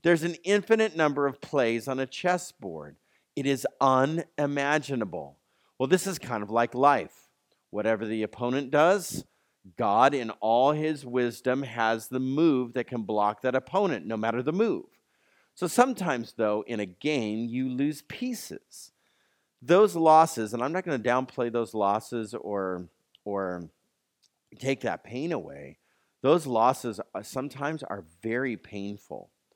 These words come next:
But losses and suffering does not equate to losing the game. Every move moves the game forward to God's win and will work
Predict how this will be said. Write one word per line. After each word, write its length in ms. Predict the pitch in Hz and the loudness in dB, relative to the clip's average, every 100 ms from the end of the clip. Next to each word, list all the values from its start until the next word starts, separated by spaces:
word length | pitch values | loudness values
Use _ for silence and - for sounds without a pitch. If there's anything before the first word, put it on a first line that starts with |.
| _ _ _ _ | _ _ _ _
But 160 | 151 147 | 2 2
losses 920 | 139 131 139 160 180 - 214 190 - - | 2 4 6 6 2 0 -2 -2 -12 -12
and 140 | 104 | -10
suffering 720 | - - 151 139 - 151 151 | -8 -2 2 0 0 -4 -2
does 320 | 135 120 101 104 | -4 -8 -8 -6
not 380 | 107 113 120 | -2 0 2
equate 680 | 147 - - 151 107 104 - _ _ _ _ | 0 -6 -6 -2 -2 -4 -10 _ _ _ _
to 120 | - 131 | -6 -4
losing 800 | 117 117 131 160 120 113 107 | -4 -2 -2 -2 -4 -4 -4
the 100 | 107 | -4
game. 440 | 101 120 139 87 65 _ _ _ _ _ _ - | -6 -6 -8 -10 -16 _ _ _ _ _ _ -8
Every 360 | 113 123 156 175 | -2 0 2 2
move 600 | 143 117 98 95 107 - _ - | 2 0 -2 -4 -8 -12 _ -12
moves 500 | 110 127 143 156 131 | -4 2 2 2 -2
the 100 | 151 | -4
game 320 | 127 143 143 | -2 -2 -2
forward 540 | - 208 165 98 71 - | 0 0 0 -4 -10 -8
to 100 | 139 | -6
God's 420 | 101 123 127 120 | -2 2 2 0
win 540 | 120 143 165 101 104 104 _ _ - | -6 -4 -2 -2 -4 -10 _ _ -4
and 180 | 147 151 | -2 0
will 200 | 147 135 | -2 -4
work 520 | 110 147 175 143 - | -6 -2 0 0 -4